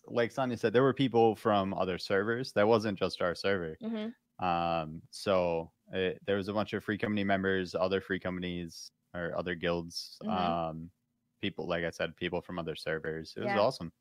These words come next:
Speaker 2: It was. It was a lot of fun. All of our officers race swapped too, so they were all Lala, so they dressed up as elves to guide people through and stuff.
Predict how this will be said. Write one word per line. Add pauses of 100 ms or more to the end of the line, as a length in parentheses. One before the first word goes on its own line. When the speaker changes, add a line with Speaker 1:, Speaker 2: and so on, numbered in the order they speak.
(140)
Speaker 2:
It
was.
It
was
a
lot
of
fun.
All
of
our
officers
race
swapped
too,
so
they
were
all
Lala,
so
they
dressed
up
as
elves
to
guide
people
through
and
stuff.